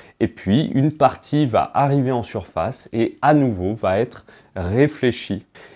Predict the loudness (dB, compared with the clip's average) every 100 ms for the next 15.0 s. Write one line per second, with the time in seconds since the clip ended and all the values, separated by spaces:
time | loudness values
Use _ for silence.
0 | -4 2 2 2 -2 -2 -2 0 0 2
1 | -2 -2 -2 -2 0 2 4 2 4 2
2 | 4 0 0 -4 0 2 2 0 -4 -8
3 | -6 -4 -2 -2 0 -2 -2 -8 -2 0
4 | 0 -2 -6 -4 -4 -4 -6 -6 -12 -10
5 | -10 -6 -2 0 -2 -8 -20 -20 _ 2
6 | 4 6 6 4 -2 -6 2 4 4 4
7 | 0 0 -4 -4 0 0 2 -4 -4 -4
8 | -4 -6 -8 -10 0 0 0 0 -2 -2
9 | -4 -4 -4 -6 -2 2 2 0 -4 -8
10 | -4 -2 -2 2 2 0 -6 -8 -10 -6
11 | -4 -4 -2 -6 -4 0 0 0 -4 -4
12 | -4 -2 -4 -4 -6 -16 -20 _ -10 -10
13 | 0 4 4 4 0 2 0 0 -2 -6
14 | -8 -4 -4 -2 -4 0 0 0 -2